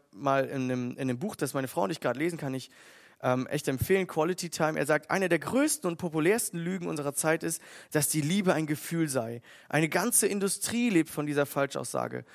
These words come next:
und das nicht schlecht. Liebe ist eine Entscheidung." Agape ist eine Entscheidung zu lieben in jeder Situation,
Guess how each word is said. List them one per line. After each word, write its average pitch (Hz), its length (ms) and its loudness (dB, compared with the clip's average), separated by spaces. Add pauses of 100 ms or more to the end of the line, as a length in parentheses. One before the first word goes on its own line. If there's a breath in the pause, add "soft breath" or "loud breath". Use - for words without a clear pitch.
(160 loud breath)
und 131 180 -4
das 160 200 0
nicht 151 220 -6
schlecht. 120 360 -6 (260 loud breath)
Liebe 165 260 0
ist - 160 -2
eine 135 300 -2 (200)
Entscheidung." 123 760 -6 (540 loud breath)
Agape 220 640 2 (240 loud breath)
ist - 220 4
eine 175 400 4
Entscheidung 196 800 2 (140)
zu - 220 -2
lieben 180 520 -4 (1400)
in 131 100 -4
jeder 147 220 2
Situation, 117 680 -8